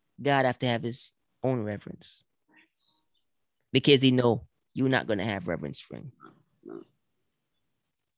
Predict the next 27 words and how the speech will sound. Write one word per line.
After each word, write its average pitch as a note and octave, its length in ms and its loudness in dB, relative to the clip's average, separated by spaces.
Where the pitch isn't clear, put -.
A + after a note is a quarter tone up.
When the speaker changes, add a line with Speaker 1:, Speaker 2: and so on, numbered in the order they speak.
Speaker 1:
At - 80 -18
least D#3+ 240 2
you F#3 80 2
forget. F3+ 400 6
Reason E3 400 6
why D#3 260 6
Moses E3 640 4
didn't C#3+ 220 2
go D#3 140 4
across E3+ 360 2
and C3 100 -4
Aaron C#3+ 320 0
Speaker 2:
Mm. G3+ 180 0
Speaker 1:
is C#3 100 -6
they C3+ 80 -2
didn't C#3 240 0
have A#2+ 240 0
reverence D3 280 2
for - 60 -8
the A2 40 -4
Lord C3 280 0
in C3+ 60 -8
front - 200 -6
of - 40 -10
the B2+ 100 -6
Speaker 2:
Contempt. D3+ 340 0
Speaker 1:
people. - 100 -20